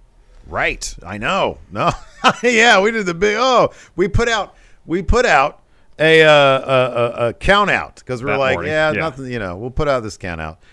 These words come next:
Speaker 1: And then something happened. Triple H's name head of talent relations. And then, and we were like, "Okay, that's good for the day." And then you leave and then it all explodes.
Speaker 2: Yeah.
Speaker 1: So, Fightful Select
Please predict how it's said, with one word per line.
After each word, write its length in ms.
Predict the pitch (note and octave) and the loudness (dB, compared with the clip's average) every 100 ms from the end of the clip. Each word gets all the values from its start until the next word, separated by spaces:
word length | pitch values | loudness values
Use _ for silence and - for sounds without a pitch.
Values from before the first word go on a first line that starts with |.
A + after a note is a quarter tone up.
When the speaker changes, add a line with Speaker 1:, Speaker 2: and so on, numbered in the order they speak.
| _ - | _ -10
Speaker 1:
And 160 | D3 | -4
then 120 | F#3 | -4
something 440 | E3+ - D#3 C3+ G2+ | -4 -4 -4 -6 -6
happened. 400 | A2 A2 - C#2 | -4 -4 -6 -10
Triple 280 | A#2 F#2+ G#2 | -8 -6 -6
H's 200 | E2+ F2+ | -6 -8
name 160 | G2 | -6
head 160 | F#2+ F#2 | -4 -4
of 60 | |
talent 280 | E2 G2+ F#2 | -4 -6 -8
relations. 600 | E2+ F#2 G#2 - C2+ - - - _ | -6 -4 -4 -6 -18 -20 -20 -20 _
And 160 | G#2+ A#2+ | -10 -8
then, 180 | A#2+ | -8
and 140 | A#2 A#2+ | -6 -6
we 60 | |
were 80 | B2 | -2
like, 160 | A#2 B2+ | -2 -2
"Okay, 260 | G#3 F3+ | -4 0
that's 160 | E3 F3 | -2 0
good 180 | F#3+ E3+ | -4 -4
for 120 | D3+ | -8
the 100 | B2+ | -8
day." 240 | G#2 G2 F2+ _ _ | -6 -6 -8 _ _
And 160 | A#2 B2+ | -8 -6
then 140 | B2+ | -6
you 100 | A#2 | -4
leave 300 | A#2+ B2 G2 | -4 -4 -4
and 100 | G#2 | -4
then 200 | G2+ G2+ | -6 -6
it 100 | G2 | -2
all 200 | G2+ F#2 | -2 -2
explodes. 520 | E2+ D3 B2+ - - _ _ | -6 -4 -4 -6 -20 _ _
Speaker 2:
Yeah. 200 | G2 D2+ | -12 -10
Speaker 1:
So, 320 | - A3+ F3 _ _ _ _ _ | -2 -2 -2 _ _ _ _ _
Fightful 580 | - A#3+ B3+ A3 B3 A3+ | -2 4 4 2 2 2
Select 720 | - G#3+ A#3+ C4 - - - | 0 0 2 2 0 -12 -16